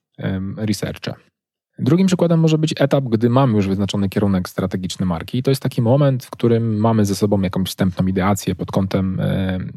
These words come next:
egzekucji tego kierunku, a projektanci mają też, e, taką fazę inspiracji. I sami wiecie, jak można popłynąć, przeglądając różne projekty na Behance. E, i, i gdzieś tutaj trzeba znaleźć złoty środek między tym włożonym czasem w, w, w to poszukiwanie, a efektem końcowym,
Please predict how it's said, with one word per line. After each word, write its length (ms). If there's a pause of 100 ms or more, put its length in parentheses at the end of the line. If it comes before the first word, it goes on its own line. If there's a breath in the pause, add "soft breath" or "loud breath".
egzekucji 840
tego 200
kierunku, 640 (260)
a 100
projektanci 480
mają 240
też, 320
e, 160
taką 260
fazę 320
inspiracji. 580 (240)
I 60
sami 220
wiecie, 240
jak 160
można 260
popłynąć, 440
przeglądając 680 (420)
różne 280
projekty 340
na 100
Behance. 440 (440)
E, 280
i, 160
i 120
gdzieś 160
tutaj 180
trzeba 200
znaleźć 240
złoty 220
środek 400
między 280
tym 300
włożonym 500
czasem 460
w, 220
w, 360
w 40
to 100
poszukiwanie, 720
a 180
efektem 400
końcowym, 540